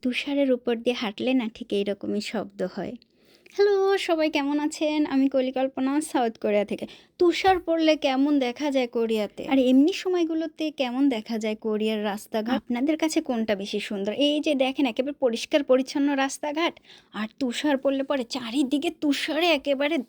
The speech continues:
ধবধবে সাদা। কোনটা বেশি সুন্দর? কোরিয়াতে চারটা ঋতু, বোম, ইয়োরম, ঘাউল, ঘেউল। আয়, আয়, ভাই, ভাই, ভাই, ভাই, বাংলায় বলেন। স্প্রিং, সামার, ফল, উইন্টার।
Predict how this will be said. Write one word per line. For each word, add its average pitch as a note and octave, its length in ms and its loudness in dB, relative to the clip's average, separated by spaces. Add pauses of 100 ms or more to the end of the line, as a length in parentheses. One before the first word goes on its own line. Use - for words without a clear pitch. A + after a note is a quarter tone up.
ধবধবে A3+ 680 -2
সাদা। G3 420 -6 (480)
কোনটা D4 280 2
বেশি A3 280 -4
সুন্দর? G3+ 440 -4
কোরিয়াতে C#4 480 2
চারটা A3+ 420 -2
ঋতু, F3+ 420 -6 (300)
বোম, A3 400 4 (180)
ইয়োরম, G3 500 2 (120)
ঘাউল, G3+ 520 -2
ঘেউল। F#3+ 520 -4 (320)
আয়, F4 140 0
আয়, F4+ 160 2
ভাই, F4 160 0
ভাই, E4 220 -2
ভাই, D#4+ 220 0
ভাই, D4+ 220 2
বাংলায় C#4+ 540 4
বলেন। B3 520 0 (680)
স্প্রিং, A3 560 0 (260)
সামার, G#3+ 560 -2 (260)
ফল, A#3 460 0 (380)
উইন্টার। G3+ 440 -2